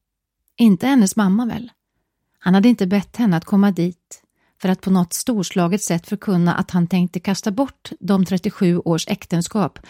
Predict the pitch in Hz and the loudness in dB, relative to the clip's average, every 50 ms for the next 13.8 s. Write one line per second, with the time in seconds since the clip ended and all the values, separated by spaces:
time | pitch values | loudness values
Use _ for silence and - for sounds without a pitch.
0 | - - - - - 202 202 - 208 208 226 247 208 208 175 - 190 175 175 170 | -20 -20 -20 -2 0 0 2 2 2 2 2 4 2 2 2 2 0 0 2 2
1 | 180 175 175 208 208 196 175 165 170 185 214 226 226 190 160 - - 190 190 185 | 2 2 2 2 2 2 4 4 4 4 4 4 2 2 0 0 0 0 0 2
2 | 185 190 185 170 170 - - - 170 - _ - - _ _ _ _ _ _ _ | 0 0 0 -2 -2 -4 -8 -10 -12 -12 _ -20 -20 _ _ _ _ _ _ _
3 | _ _ _ _ _ _ _ - 196 196 190 - 196 185 185 190 190 180 175 180 | _ _ _ _ _ _ _ 2 2 4 4 4 2 4 4 4 4 4 4 2
4 | 185 185 175 170 175 196 190 175 165 196 185 - - - 196 180 - _ _ _ | 2 2 2 0 2 2 2 0 -2 -4 -6 -10 -10 -10 -10 -10 -12 _ _ _
5 | _ _ _ _ _ _ _ _ _ _ _ _ _ _ _ _ _ _ _ _ | _ _ _ _ _ _ _ _ _ _ _ _ _ _ _ _ _ _ _ _
6 | _ 185 175 175 - - 226 196 - - 185 196 180 - 214 214 202 160 170 196 | _ 0 0 0 2 2 0 0 0 0 -2 -4 -2 0 0 0 0 0 0 -2
7 | 202 - - 180 - - 240 233 170 - - 185 180 190 202 202 185 - - - | -2 -4 -6 -6 -6 -4 -2 -2 -4 -4 -4 -4 -2 0 0 0 0 -2 -6 -8
8 | - - - 175 170 170 170 175 - 202 196 185 208 214 220 202 - - 214 214 | -10 -6 -2 0 0 0 0 0 0 0 0 2 2 0 0 -2 -2 -2 -2 0
9 | 220 220 214 196 - 208 233 226 226 190 165 196 196 - 202 196 190 208 - - | 0 0 -2 -4 -4 -2 0 2 2 2 0 -2 -4 -4 -2 -2 -2 -4 -6 -6
10 | 240 208 202 226 233 - _ _ _ _ _ _ _ _ _ _ _ _ _ _ | -8 -10 -10 -12 -14 -18 _ _ _ _ _ _ _ _ _ _ _ _ _ _
11 | _ _ _ _ _ _ _ _ _ _ _ _ _ _ _ _ _ - 208 202 | _ _ _ _ _ _ _ _ _ _ _ _ _ _ _ _ _ -8 -8 -6
12 | - - 190 214 240 254 - _ _ _ _ _ _ _ _ _ _ _ _ _ | -2 0 0 0 0 -2 -6 _ _ _ _ _ _ _ _ _ _ _ _ _
13 | _ _ _ _ _ _ _ - 226 262 254 226 180 170 170 165 | _ _ _ _ _ _ _ 0 2 2 4 4 4 2 2 0